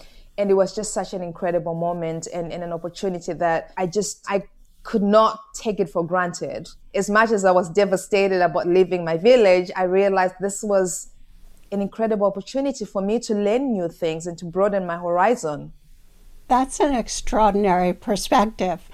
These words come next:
Speaker 2: from someone who is just torn away from their village,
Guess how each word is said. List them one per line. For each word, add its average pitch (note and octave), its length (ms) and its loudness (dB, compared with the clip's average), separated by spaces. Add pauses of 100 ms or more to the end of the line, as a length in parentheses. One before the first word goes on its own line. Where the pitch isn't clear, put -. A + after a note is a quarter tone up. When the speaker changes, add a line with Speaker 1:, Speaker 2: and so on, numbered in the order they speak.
(420)
Speaker 2:
from A3 300 6
someone G3 460 4
who F#3 140 0
is F#3 160 -2
just - 280 -4
torn A3 340 4
away F#3+ 460 4
from F#3+ 300 -2
their F#3+ 180 2
village, F#3 800 0